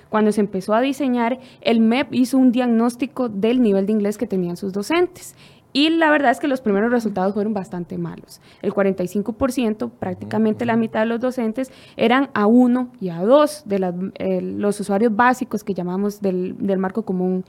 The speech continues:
Speaker 1: europeo de res-, de referencia de inglés. Esto era,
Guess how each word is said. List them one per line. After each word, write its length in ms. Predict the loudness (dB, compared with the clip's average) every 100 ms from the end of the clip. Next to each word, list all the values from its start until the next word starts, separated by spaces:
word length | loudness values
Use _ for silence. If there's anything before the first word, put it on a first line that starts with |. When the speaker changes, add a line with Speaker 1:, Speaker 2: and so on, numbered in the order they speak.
| _
Speaker 1:
europeo 400 | 2 2 2 0
de 100 | 0
res-, 280 | 0 -2 -6 -6
de 240 | 0 0
referencia 480 | 0 -4 -8 -10 -10
de 80 | -10
inglés. 400 | -10 -12 -16 -20 -20 -20 -20 -20 _ _ _ 0
Esto 240 | 2 4
era, 260 | 4 4